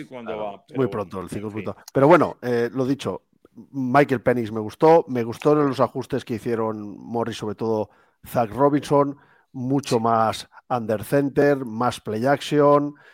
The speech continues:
Speaker 2: eh, buscar más, eh, a, a los receptores. Me pareció que es, que es un partido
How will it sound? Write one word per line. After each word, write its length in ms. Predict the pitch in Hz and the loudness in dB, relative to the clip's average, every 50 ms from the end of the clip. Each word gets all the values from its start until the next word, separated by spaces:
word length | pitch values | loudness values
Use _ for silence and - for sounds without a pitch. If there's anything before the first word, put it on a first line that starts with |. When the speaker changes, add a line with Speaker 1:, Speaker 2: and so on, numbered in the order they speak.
| - _ - - - - | -20 _ -20 -20 -14 -8
Speaker 2:
eh, 500 | - 117 113 113 113 110 110 110 110 110 | -6 -4 -2 -2 -2 -2 -2 -2 -4 -6
buscar 560 | 110 107 113 123 123 - - - 135 123 110 107 | -8 -8 -8 -8 -8 -6 -2 0 0 0 0 0
más, 360 | 117 113 113 113 110 - - 113 | -2 0 0 0 -2 -2 -6 -6
eh, 480 | 113 113 113 110 110 110 110 107 107 110 | -6 -4 -4 -4 -4 -4 -4 -6 -6 -4
a, 300 | 110 110 110 107 110 113 | -4 -2 -2 -2 -4 -4
a 160 | - - 120 | -4 -4 -4
los 160 | 117 110 107 | -4 -4 -4
receptores. 720 | 110 101 92 113 101 - - 156 151 165 165 165 - - _ _ _ _ _ 170 175 - - _ | -6 -6 -8 -8 -8 -2 2 2 4 4 4 2 2 -4 _ _ _ _ _ -20 -20 -20 -20 _
Me 160 | 156 156 143 | -6 -4 0
pareció 320 | - 139 131 123 - 156 143 | 2 2 2 2 2 0 2
que 160 | - 156 147 | 4 4 4
es, 300 | 127 - - - - - _ | 4 2 -2 -12 -18 -14 _
que 80 | - | -10
es 100 | 123 - - | -10 -8 -10
un 80 | 147 127 | -2 2
partido 500 | - - - - - 147 151 175 175 | 4 4 4 4 2 4 4 4 4